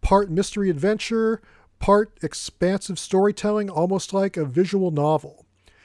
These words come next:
It is the sequel to Nine Hours, Nine Persons, Nine Doors on D S, and it's probably better appreciated if you've played that game, but what really matters is this game's story and characters. I mean,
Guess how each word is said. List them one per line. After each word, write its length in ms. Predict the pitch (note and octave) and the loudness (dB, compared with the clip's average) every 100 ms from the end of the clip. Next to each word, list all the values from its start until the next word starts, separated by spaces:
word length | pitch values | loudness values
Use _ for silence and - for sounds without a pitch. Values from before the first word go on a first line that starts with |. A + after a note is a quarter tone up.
| _ _ | _ _
It 100 | F3+ | -4
is 80 | F#3 | -2
the 60 | F3+ | -4
sequel 420 | - G#3+ A3+ A#3 | -4 -4 -2 -2
to 440 | - - F#3 F#3 F#3 | -2 0 2 2 0
Nine 300 | D#3+ F3+ G3+ | 0 0 2
Hours, 440 | F3 F#3 G3 F#3+ | 2 4 2 0
Nine 220 | E3+ F3 | -2 -4
Persons, 500 | - F#3 F#3 G3+ F#3 | -2 -2 -2 -4 -6
Nine 400 | F3 F3 E3+ E3 | -4 -2 -2 -2
Doors 520 | D3 E3+ F3+ A3+ A3+ - | 0 2 2 -2 -6 -6
on 240 | D#3+ F3 E3 | -2 -2 -2
D 180 | E3+ | 0
S, 380 | D#3 G#3+ - - - - - _ | 2 0 -6 -14 -18 -20 -20 _
and 140 | E3+ E3+ | -4 -2
it's 160 | - - _ | -4 -10 _
probably 480 | - - F3+ A3 A#3+ | -8 -2 0 0 2
better 240 | G#3 A#3 | 2 2
appreciated 560 | A#3 - A#3 - A#3+ A3 | 0 -2 -4 -2 -4 -4
if 160 | G#3+ | -6
you've 160 | G#3+ - | -8 -4
played 260 | A3 A3+ G3 | -2 0 0
that 240 | A3 A3+ | -2 -2
game, 400 | A3 A3+ A#3 A#3+ - - - _ - | -4 -4 -6 -10 -16 -20 -20 _ 0
but 260 | F#3+ G3 - | 2 2 0
what 160 | E3+ F#3 | -4 -2
really 460 | D#3 D3+ B3+ B3+ | -4 -2 0 0
matters 580 | G3+ G3+ F#3+ C3 C3 - - | 2 2 2 0 -6 -12 -6
is 360 | D#3 D#3+ D#3 C#3 | -2 0 0 -2
this 180 | F3 - | -4 -2
game's 480 | E3 E3 D#3 B2 | -2 -2 -2 -8
story 600 | - - E3 E3 E3 E3 - _ _ | -12 -2 2 4 2 0 -4 _ _
and 180 | D#3 C#3+ | -6 -2
characters. 520 | D#3 C3+ - D3 - | 0 0 -4 -18 -8
I 60 | D#3+ | -2
mean, 180 | F3 | -2